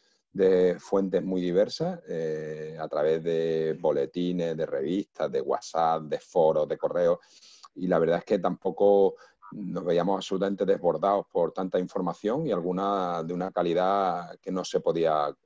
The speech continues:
contrastar. Eh, a eso le unimos que, bueno, pues, eh, cuando se empieza a desbordar la asistencia, eh, se tienen que us-, unir otros compañeros de otras especialidades, eh, que habitualmente no, no ven estas patologías.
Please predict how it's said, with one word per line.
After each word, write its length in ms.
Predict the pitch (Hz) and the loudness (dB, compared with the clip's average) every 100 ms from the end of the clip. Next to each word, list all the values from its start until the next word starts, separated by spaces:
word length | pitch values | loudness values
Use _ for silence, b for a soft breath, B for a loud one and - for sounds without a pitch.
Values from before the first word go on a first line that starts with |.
| - | -20
contrastar. 560 | - 80 78 - 78 - _ b b b b - | -14 -8 -8 -4 -4 -4 _ b b b b -10
Eh, 540 | - 53 - 50 - | -6 -6 -6 -10 -12
a 80 | 87 | -8
eso 380 | 101 - 110 107 | -4 4 6 8
le 140 | 104 | 6
unimos 440 | 101 107 113 107 95 | 4 4 2 2 0
que, 580 | - 95 87 87 82 78 | 2 4 4 2 0 -2
bueno, 280 | 87 98 90 | 0 2 2
pues, 500 | 87 76 76 - - | 4 4 2 -2 -8
eh, 280 | - 71 73 | -14 -12 -12
cuando 240 | - 87 82 | -8 -6 -6
se 140 | - | -6
empieza 720 | 82 95 - 98 98 95 98 | 0 0 2 2 2 2 -2
a 640 | 92 _ _ _ _ - 98 | -6 _ _ _ _ -2 0
desbordar 500 | 85 92 87 101 95 | 2 2 2 2 2
la 80 | |
asistencia, 720 | 92 90 - 110 104 98 82 - _ _ - | 0 -4 -4 -4 -2 0 0 -2 _ _ -10
eh, 560 | - 87 82 85 82 85 | -4 -2 -2 -4 -6 -4
se 160 | - 85 | -2 0
tienen 240 | 95 92 | 0 0
que 80 | 95 | -2
us-, 180 | 90 - | -4 -4
unir 280 | 98 98 98 | -2 0 2
otros 220 | 92 - | 2 0
compañeros 760 | 104 92 92 101 104 90 82 | -4 -2 0 0 2 2 0
de 80 | 87 | -2
otras 200 | 95 95 | -2 -2
especialidades, 800 | - 92 87 87 110 123 87 78 | -2 -4 0 2 4 4 2 0
eh, 260 | 87 82 80 | -2 -4 -4
que 120 | - | -2
habitualmente 680 | 85 76 82 82 87 87 87 | -2 0 0 0 0 -2 -2
no, 540 | 85 85 85 82 80 - _ | -2 -2 -2 -2 -6 -10 _
no 180 | 90 85 | -6 -4
ven 180 | 85 85 | -4 -6
estas 200 | - - | -10 -10
patologías. 640 | 90 78 73 - 110 160 | -10 -4 -4 -2 -2 -2